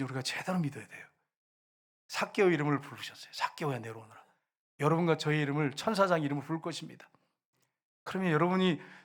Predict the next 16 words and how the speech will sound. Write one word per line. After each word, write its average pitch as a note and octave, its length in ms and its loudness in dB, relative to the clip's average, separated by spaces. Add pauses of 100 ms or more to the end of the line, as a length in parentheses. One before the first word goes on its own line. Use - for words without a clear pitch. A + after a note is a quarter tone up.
(340)
"아멘, C4+ 680 6
나라나타, G3 640 6 (320)
저 E3+ 180 4
여기 G3+ 200 8
있습니다." B3+ 560 6 (180)
이렇게 E3+ 140 -2
소리 B3 280 4
지르실 E3+ 340 0
수 - 100 -6
있는 B2+ 260 -2 (320)
그런 D3 200 2
믿음을 G#3 300 8
가지시기를 D3 480 2
주님의 D3+ 240 2
이름으로 B2+ 120 0
축복합니다. C#3 600 0